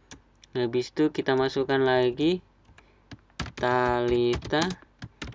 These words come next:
Handayani. Nah, seperti ini, enam belas. Ya kan, teman-teman? Nah, seumpamanya di sebelahnya lagi kita mau menotalkan lagi nih, eh, salah satu contoh Timon Adiuso.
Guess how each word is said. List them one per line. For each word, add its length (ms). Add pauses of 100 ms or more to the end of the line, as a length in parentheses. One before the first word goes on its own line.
(120)
Handayani. 1800 (760)
Nah, 100
seperti 320
ini, 160
enam 160
belas. 640 (400)
Ya 160
kan, 80
teman-teman? 400 (480)
Nah, 320
seumpamanya 320
di 120
sebelahnya 360
lagi 320
kita 240
mau 320 (560)
menotalkan 480
lagi 240
nih, 160 (240)
eh, 80
salah 240
satu 160
contoh 240
Timon 320
Adiuso. 560